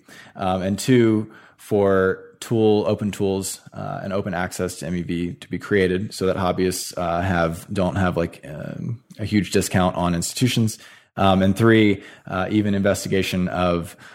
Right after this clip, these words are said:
uh, layer one protocol techniques to, uh, for M E V,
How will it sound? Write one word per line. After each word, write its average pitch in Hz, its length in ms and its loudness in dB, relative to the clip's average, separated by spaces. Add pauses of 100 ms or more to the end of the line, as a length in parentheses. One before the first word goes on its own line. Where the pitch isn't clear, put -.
(160)
uh, 95 320 -4
layer 95 280 4
one 90 320 0
protocol 90 400 -2
techniques 123 540 0
to, 92 520 0
uh, 85 240 -4
for 98 180 0
M 92 140 2
E 90 80 0
V, 82 380 -4